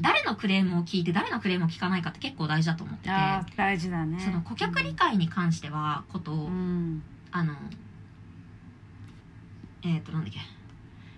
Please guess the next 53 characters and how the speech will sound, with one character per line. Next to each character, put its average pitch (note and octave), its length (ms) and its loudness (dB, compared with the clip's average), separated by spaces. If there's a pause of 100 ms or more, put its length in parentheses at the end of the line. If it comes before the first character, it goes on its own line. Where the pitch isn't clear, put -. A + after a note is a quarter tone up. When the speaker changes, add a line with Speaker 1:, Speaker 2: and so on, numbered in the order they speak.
(120)
Speaker 1:
ノ C#4 180 4
イ G#4 80 0
ジ F#4 460 2 (600)
ー A3 40 0
マ A#3+ 120 2
イ - 20 0
ノ A#3+ 100 2
リ F3+ 80 4
テ F3+ 60 0
ィ E3 180 -4
っ - 20 -14 (120)
て D#3 80 -2
い - 20 -4
う - 40 -4
言 E3+ 100 -4
葉 D3+ 140 -4
が A2 100 -4
あ D3 60 -4
る - 100 -6
ん F#3 60 0
だ F#3 40 0
け F3 100 0
ど、 C#3 200 -4 (460)
Speaker 2:
う F3 40 -4
ん。 F#3 80 0
う F#3 40 0
ん。 - 20 2
Speaker 1:
つ F3+ 80 4
ま E3+ 80 6
り - 100 0
う G3 80 4
る A3+ 80 6
さ C#4 140 4
い E3+ 100 4
少 E3+ 260 2
数 E3+ 220 2
者 - 140 -4
だ - 80 -10
よ D#3 60 -8
ね。 D#3+ 200 -2 (640)
Speaker 2:
う G3 60 -4
ん。 F#3 1160 0
Speaker 1:
な E3 80 0
ん D#3+ 40 2
か、 - 200 -12 (720)
「高 G3+ 200 0
い F#4 40 4
ん D#4 40 6
じ G#3 80 2
ゃ F3 40 4
な D#3 80 6
い D#3 80 2
の？」 - 60 -6